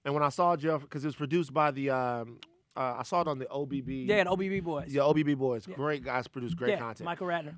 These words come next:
Speaker 1: Yeah. Um, so I, I saw it on their, their, um, their Instagram. And I saw Jeff Ross talking to Jimmy Fallon.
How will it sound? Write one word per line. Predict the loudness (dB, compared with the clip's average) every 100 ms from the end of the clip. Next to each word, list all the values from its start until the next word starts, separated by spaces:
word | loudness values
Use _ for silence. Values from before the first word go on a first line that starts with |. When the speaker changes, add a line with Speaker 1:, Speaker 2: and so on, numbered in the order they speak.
| -4
Speaker 1:
Yeah. | 2 2 2 -2 4
Um, | 4 4 0 -2
so | 4 4 4 4
I, | 4 4 2
I | 0
saw | 2 6 6
it |
on | 4 0
their, | 0 -2 -4
their, | -4 0 0 0
um, | -2 0 -2 -8 -16 _ _ -4
their | 0
Instagram. | 0 0 -2
And | 0
I | 2
saw | 2 2
Jeff | 4
Ross | 4 2 2
talking | 2 2
to | -2
Jimmy | -2 0
Fallon. | 4 4 4